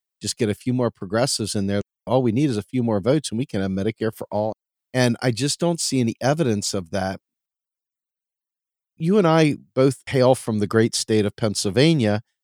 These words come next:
but I come from the Washington, D C metro area, and I used to commute every single day on the Dulles Toll Road, and I never really had an understanding of Dulles.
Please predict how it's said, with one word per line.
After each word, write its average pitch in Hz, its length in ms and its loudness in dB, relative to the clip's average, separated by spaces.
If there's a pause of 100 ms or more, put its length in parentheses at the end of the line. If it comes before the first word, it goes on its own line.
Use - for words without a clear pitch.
(280)
but 139 80 -2
I 165 100 4
come 190 340 -2
from 135 460 2
the 107 80 2
Washington, 117 600 2
D 110 180 0
C - 220 -4
metro 110 380 -2
area, 95 640 -4
and 107 380 -2 (500)
I 120 40 -2
used 147 200 -2
to - 80 -6
commute 127 400 0
every 127 240 2
single 113 320 -2
day 101 560 0
on 104 400 -2
the 101 360 -4 (360)
Dulles 120 360 2
Toll 151 340 4
Road, 92 360 -2 (640)
and 123 240 2
I 135 120 -2
never 180 260 4
really 170 420 4
had 131 240 0
an 120 120 0
understanding 107 920 -2
of 92 300 -6 (460)
Dulles. - 500 -6